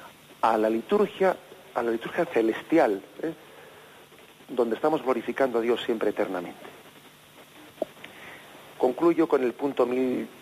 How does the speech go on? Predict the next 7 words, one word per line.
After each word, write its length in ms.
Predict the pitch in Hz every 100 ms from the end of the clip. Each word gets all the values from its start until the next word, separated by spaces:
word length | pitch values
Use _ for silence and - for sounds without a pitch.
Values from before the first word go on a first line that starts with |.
| 196 190 120
trescientos 560 | - 107 135 131 110 101
veintisiete. 600 | 110 - 98 90 80 - - - - - - - - - - - - - - - - - - - -
En 120 | - 123
resumen, 340 | 135 185 143
la 60 | 123
Eucaristía 600 | 120 117 117 214 170 131 - - - - - - -
es 100 | -